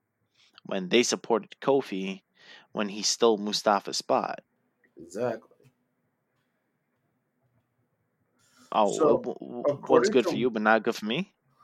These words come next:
Speaker 2: According to Wikipedia, the New Day's current reign as Raw Tag Team Champions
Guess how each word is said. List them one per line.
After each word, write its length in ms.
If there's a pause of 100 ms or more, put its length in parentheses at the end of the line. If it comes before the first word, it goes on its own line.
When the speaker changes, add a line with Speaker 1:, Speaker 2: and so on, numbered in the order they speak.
(280)
Speaker 2:
According 380
to 60
Wikipedia, 760 (960)
the 140
New 440
Day's 680
current 400
reign 540 (800)
as 680 (120)
Raw 320
Tag 280
Team 160
Champions 640